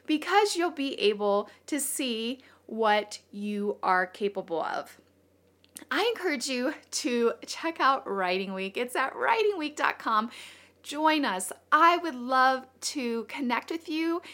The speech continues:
You can comment in the members area, and this is a way for you to get some accountability, to get a jump start on a writing project you're working on right now. And I'd love for you to hear a little bit from one of the Writing Week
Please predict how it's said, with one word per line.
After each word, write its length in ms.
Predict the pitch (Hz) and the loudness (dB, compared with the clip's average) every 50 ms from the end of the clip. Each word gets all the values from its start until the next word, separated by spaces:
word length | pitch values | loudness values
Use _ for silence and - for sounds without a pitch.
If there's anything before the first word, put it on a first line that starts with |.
| - - - - | -20 -20 -20 -12
You 160 | _ 247 254 247 | _ -8 -6 -6
can 200 | - 254 226 233 | -6 -8 -8 -8
comment 760 | - - - - 359 320 330 320 311 302 302 311 294 302 - | -8 -10 -2 2 4 4 4 4 2 2 2 0 -2 -4 -6
in 160 | - 254 240 | -4 -2 -2
the 80 | 233 220 | -2 0
members 460 | 226 247 269 269 262 285 277 269 - | 0 0 0 0 0 -2 -4 -2 0
area, 680 | - 262 269 269 269 277 277 277 269 262 262 262 285 - - | 0 2 2 4 2 2 4 6 6 6 6 4 2 -2 -4
and 380 | - 233 233 233 226 226 220 - - | -6 -4 -2 -2 -2 -2 -4 -4 -4
this 180 | - 330 330 | -2 -2 0
is 100 | - 466 - | 0 2 2
a 80 | 453 | 2
way 220 | 320 247 226 208 220 | 2 2 0 0 0
for 160 | 240 - 254 | -2 -4 -8
you 220 | 226 226 247 285 | -4 -2 -2 -2
to 140 | 311 - 349 | -2 -4 -6
get 180 | 277 - 226 - | -6 -4 -6 -6
some 180 | - - 220 196 | -4 -8 -8 -8
accountability, 1080 | - 202 - - - - - 208 208 214 226 208 190 190 180 175 170 165 165 160 - - - - - - _ | -8 -10 -10 -14 -16 -14 -10 -8 -6 -6 -6 -6 -4 -2 -2 -2 -2 -4 -6 -6 -8 -10 -16 -20 -20 -14 _
to 260 | - - 247 233 208 - - | -8 -6 -4 -4 -4 -4 -4
get 160 | 202 247 214 | -4 -2 -2
a 60 | 196 190 | -2 -4
jump 280 | - - 214 226 262 | -2 -2 -2 -2 -2
start 360 | 262 - - 311 285 285 - | -4 -2 0 0 0 0 0
on 100 | - 226 | -2 -2
a 60 | 220 196 | -2 0
writing 320 | 180 196 190 208 240 254 | 2 2 2 2 2 -2
project 480 | 262 - 294 277 277 285 285 - - 254 | -2 0 0 0 0 0 -4 -4 -4 -4
you're 80 | 226 | -2
working 340 | 208 208 220 226 - 285 262 | 0 0 -2 -2 -2 -4 -2
on 140 | 262 262 262 | -2 -2 -2
right 200 | 269 269 269 - | -2 -4 -4 -2
now. 300 | - - 277 277 320 - - - - - - - - - _ | -2 -2 0 0 -2 -4 -6 -16 -20 -18 -18 -20 -20 -18 _
And 500 | - 226 233 233 233 226 226 233 233 233 - - - - - - - - | 0 2 4 6 4 4 4 2 -2 -4 -6 -12 -18 -20 -20 -14 -2 0
I'd 160 | 269 240 254 | 0 2 2
love 120 | 311 403 | 0 2
for 100 | - - | 2 2
you 120 | 415 359 240 | 2 2 2
to 100 | 285 277 | 0 -2
hear 340 | 277 - 262 240 226 220 - | -4 -2 -2 0 2 2 2
a 60 | 208 | 0
little 240 | 208 214 214 220 214 | 0 0 -2 -2 -2
bit 280 | 202 208 202 196 - - | 0 2 2 2 2 -2
from 240 | - - 240 226 220 | -2 0 0 0 0
one 380 | - - - 269 277 269 277 285 | -4 -6 -2 2 2 2 4 2
of 320 | 302 320 339 - 220 214 | 2 0 -2 -8 -10 -8
the 180 | 247 233 226 214 | -6 -6 -4 0
Writing 460 | 208 220 214 214 214 220 220 208 - | 2 2 4 4 2 -2 -6 -8 -8
Week 300 | 196 214 214 202 - | -6 -6 -6 -8 -10